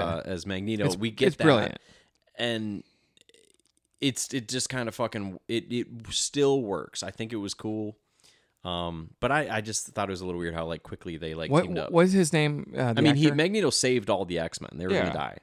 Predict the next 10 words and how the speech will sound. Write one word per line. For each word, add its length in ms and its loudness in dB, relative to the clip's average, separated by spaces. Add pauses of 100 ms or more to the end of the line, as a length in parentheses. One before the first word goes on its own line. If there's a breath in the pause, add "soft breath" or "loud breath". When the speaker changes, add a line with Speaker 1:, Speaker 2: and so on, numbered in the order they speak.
Speaker 2:
What's 180 -2
the 100 2
actor? 340 -2 (1080)
Speaker 1:
The 340 -2
Magneto 400 -2
actor? 260 -2
Speaker 2:
Yeah. 220 0 (1000 soft breath)
Speaker 1:
E-, 120 -12 (140)
uh, 340 -2
Ian 560 -2